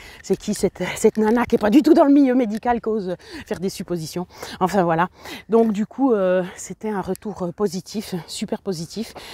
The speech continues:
Et puis, oui, comme ça, je me sens épaulée. Donc, du coup, je vais pas, euh, j'ai demandé si on arrêtait juste pour tester pendant un mois, là, le duloxétine pour voir comment ça faisait. Il a dit, « Non, non, non, non. » Alors voilà, du coup, euh, bah, j'ai rendez-vous dans une semaine et demie, nouveau.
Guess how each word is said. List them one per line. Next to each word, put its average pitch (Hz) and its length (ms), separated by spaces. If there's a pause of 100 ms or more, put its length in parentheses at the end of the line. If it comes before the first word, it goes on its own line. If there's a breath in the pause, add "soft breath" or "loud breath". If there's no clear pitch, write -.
(140 loud breath)
Et 190 100
puis, - 180
oui, 196 180
comme 170 160
ça, 175 160
je 147 100
me 165 60
sens 165 180
épaulée. 165 300
Donc, 240 180
du 208 120
coup, 277 160
je 180 100
vais 202 120
pas, 214 340
euh, 175 180 (260 loud breath)
j'ai - 140
demandé 202 260
si 214 140
on 196 120
arrêtait 196 380
juste 185 220
pour 190 140
tester 196 320
pendant 180 240
un 180 100
mois, 185 240
là, 160 120
le 156 120
duloxétine 180 640
pour - 140
voir 165 140
comment 185 180
ça 156 140
faisait. 175 140
Il 165 60
a 160 40
dit, « 165 160
Non, 170 120
non, 165 120
non, 156 120
non. » 160 100 (920 loud breath)
Alors 262 200
voilà, 277 240 (400 loud breath)
du 202 200
coup, 262 300
euh, 185 220
bah, 196 100
j'ai 214 140
rendez-vous 202 480
dans 180 160
une 196 160
semaine 208 240
et 202 80
demie, 208 200
nouveau. 196 320